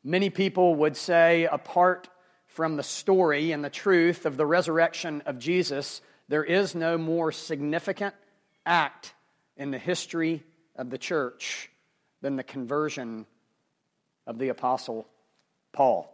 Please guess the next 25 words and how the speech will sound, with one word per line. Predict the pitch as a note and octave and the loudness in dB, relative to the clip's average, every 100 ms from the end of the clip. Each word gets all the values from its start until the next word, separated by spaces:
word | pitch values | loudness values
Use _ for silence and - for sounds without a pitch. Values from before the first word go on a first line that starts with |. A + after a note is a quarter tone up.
| _ _ _ | _ _ _
N | E3 E3+ | -4 -2
T | F3 | 0
Wright, | D#3 D#3 D#3 D#3+ | 4 6 6 4
a | D3 | -2
New | D3 | -4
Testament | D3+ E3 - D3 C#3 | 2 2 2 -4 -8
scholar, | - C#3 C#3 C3 - _ _ _ _ | -2 0 2 0 -4 _ _ _ _
says | - D#3+ C#3+ | -4 0 0
this, | C#3 C#3+ B2 - - - _ _ | 0 -2 -2 -8 -14 -18 _ _
"We | D#3+ E3+ | 0 2
call | A3+ D#4 | 6 8
this | D#4 G3 | 8 6
event | E3+ D3 D#3 - - _ | 4 0 -2 -4 -12 _
in | D3+ D3 | -6 -2
Acts | D3 C#3+ - | -2 -2 -6
nine | C#3 C#3 C3+ C3+ C#3 _ _ - | -2 -2 -2 -6 -10 _ _ -6
a | D#3+ | -4
conversion, | - E3 F3+ A#3+ E3 C3+ C3 - _ _ _ _ _ | -2 2 4 4 4 -2 -4 -10 _ _ _ _ _
but | - F3 | 0 0
it | E3+ | 2
was | F3+ | -2
more | F3 G3+ B3+ | 0 4 4
like | G#3+ G#3 F#3+ D#3+ - - _ _ _ _ _ _ _ - | 6 6 6 4 -2 -18 _ _ _ _ _ _ _ -6
a | C#3+ | -2
volcanic | B2 C#3+ C3+ - F#3 F#3+ - - | 2 2 0 -4 -4 -4 -6 -14